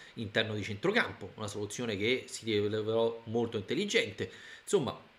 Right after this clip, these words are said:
io credo che Ballardini abbia adesso il diritto, tra virgolette, di allenare una grande squadra. Quello che sta facendo al Genoa è clamoroso, il Genoa era praticamente spacciato un paio di mesi fa, adesso non solo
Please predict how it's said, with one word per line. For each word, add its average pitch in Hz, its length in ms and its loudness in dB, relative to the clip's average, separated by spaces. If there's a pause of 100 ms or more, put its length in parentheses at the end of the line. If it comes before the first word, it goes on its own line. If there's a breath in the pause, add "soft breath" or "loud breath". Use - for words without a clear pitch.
(180)
io 196 260 6
credo 147 240 4
che 120 120 6
Ballardini 131 840 2 (460)
abbia 107 540 2
adesso 117 720 0
il 123 140 -4
diritto, 165 840 0 (540)
tra 95 100 -10
virgolette, 123 720 0
di 135 320 2
allenare 156 400 2
una 135 100 -2
grande 131 240 0
squadra. 123 460 -4 (320 loud breath)
Quello 117 180 2
che 117 80 4
sta 117 140 0
facendo 117 400 2
al 110 80 4
Genoa 104 400 0
è 104 160 0
clamoroso, 131 540 4
il 101 40 0
Genoa 123 280 2
era 98 120 0
praticamente 120 480 0
spacciato 127 680 0 (300 loud breath)
un 113 100 -8
paio 113 240 4
di 113 100 2
mesi 127 220 0
fa, - 240 0
adesso 123 400 0
non 107 160 -2
solo 123 380 6